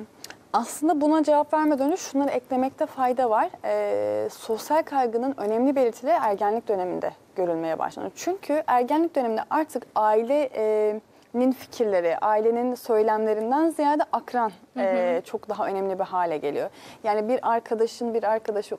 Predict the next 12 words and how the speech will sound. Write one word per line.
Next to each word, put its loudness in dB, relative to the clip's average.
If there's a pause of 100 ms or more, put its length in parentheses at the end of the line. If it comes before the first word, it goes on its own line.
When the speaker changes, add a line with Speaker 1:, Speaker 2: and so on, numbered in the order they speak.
Speaker 1:
"Kıyafetini -2
beğenmedim." 0
ya -2
da -4
"Bu -10
kıyafet -4
olmamış -2
sana." -2
demesi 0
Speaker 2:
Hı 2
hı. -14
Speaker 1:
bir 2